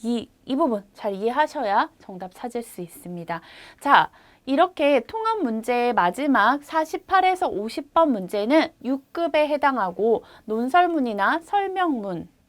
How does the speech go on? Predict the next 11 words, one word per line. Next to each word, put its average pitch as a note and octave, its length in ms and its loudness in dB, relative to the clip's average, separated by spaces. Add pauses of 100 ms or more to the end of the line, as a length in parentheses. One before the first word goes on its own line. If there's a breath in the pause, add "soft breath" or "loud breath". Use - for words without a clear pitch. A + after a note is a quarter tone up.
(160)
위주로 G#3 500 -6
출제되고 B3 580 -6
있습니다. E3 500 -10 (240 soft breath)
문제 B3 280 -2
유형도 B3 420 -4
좀 A3 220 -6
어렵고 G3+ 720 0 (140 loud breath)
수준도 C4+ 480 -4
가장 F#3 320 -12
높은 F3 440 -6
문제였어요. E3 760 -6